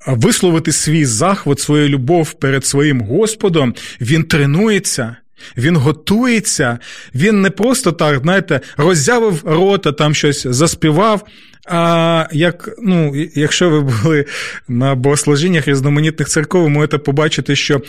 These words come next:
одні люди співають, з-, іні-, інші люди взагалі не співають, так? Е, о-, там співає один лише хор, наприклад, або якщо співають, то співають якось, знаєте, так, що, е, ну, кра-, краще б не співали взагалі.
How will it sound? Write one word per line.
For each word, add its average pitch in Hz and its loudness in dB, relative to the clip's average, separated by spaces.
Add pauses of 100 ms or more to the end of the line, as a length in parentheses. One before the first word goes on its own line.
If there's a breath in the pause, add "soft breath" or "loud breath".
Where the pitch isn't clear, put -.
(140 loud breath)
одні 151 2
люди 170 2
співають, 143 2
з-, 135 -4 (100)
іні-, 196 0
інші 202 2
люди 151 2
взагалі 139 0
не 180 2
співають, 147 0
так? 196 -2 (320 loud breath)
Е, 147 2
о-, 165 -2
там 160 0
співає 202 0
один 151 0
лише 143 0
хор, 190 0
наприклад, 170 0
або 160 2
якщо 180 0
співають, 190 2
то 156 -4
співають 165 0
якось, 143 0
знаєте, 156 0
так, 165 0
що, - 2
е, 160 0
ну, 170 0
кра-, 220 0
краще 240 0
б 165 0
не 202 2
співали 190 2
взагалі. 151 2